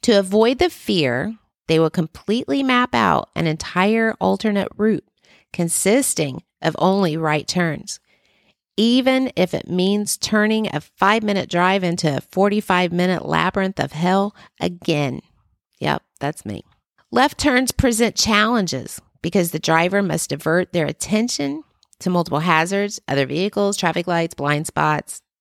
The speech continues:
pedestrians, potholes, random obstructions,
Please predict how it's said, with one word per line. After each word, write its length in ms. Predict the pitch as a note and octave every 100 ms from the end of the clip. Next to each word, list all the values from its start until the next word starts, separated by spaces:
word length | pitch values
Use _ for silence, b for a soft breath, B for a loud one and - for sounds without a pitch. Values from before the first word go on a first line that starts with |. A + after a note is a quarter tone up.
| _
pedestrians, 680 | - A#3+ B3+ - G3+ G#3 G3+
potholes, 800 | - F3+ E3+ F3 E3 E3 D#3+ - _ -
random 300 | D3 D3 D3
obstructions, 840 | D3 - G3 - G3+ G3+ G#3+ -